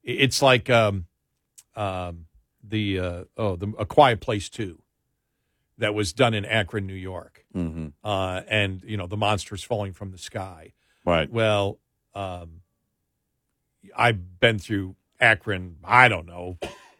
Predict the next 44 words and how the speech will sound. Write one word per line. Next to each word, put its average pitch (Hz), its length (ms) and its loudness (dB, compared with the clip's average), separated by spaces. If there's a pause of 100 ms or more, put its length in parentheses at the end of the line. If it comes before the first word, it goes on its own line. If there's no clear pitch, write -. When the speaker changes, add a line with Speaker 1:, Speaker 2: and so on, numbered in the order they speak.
(280)
Speaker 1:
<laughs> 139 160 0 (340)
hundreds 185 420 6
of 127 100 -2
times 110 420 -2
in 110 100 -4
my 95 160 0
life. 92 560 0 (540)
Uh, 92 460 2
driving, 101 400 0
whenever 110 380 4
I, 98 220 2 (120)
you 110 100 -4
know, 92 100 2
take 101 240 -2
Dad 92 240 2
for 98 120 -6
a 92 40 -6
drive, 90 360 2 (320)
a 107 40 0
lot 110 120 6
of 92 60 -2
times 95 280 -4
we, 92 180 -12 (160)
you 107 100 -6
know, 87 200 -10
head 110 200 -2
through 101 240 -12
Akron, 101 340 -4
New 90 60 -14
York, 101 340 -4
where 101 80 -16
they 87 120 -12
filmed 110 320 0
A 90 40 -10
Quiet 92 340 -12
Place 98 280 -16
Two. 104 380 -12 (360)
And 107 280 -4
the 113 100 -2
scene 120 560 0 (440)
in 113 140 -2
the, 98 280 -2
the 113 100 -6
small, 107 600 2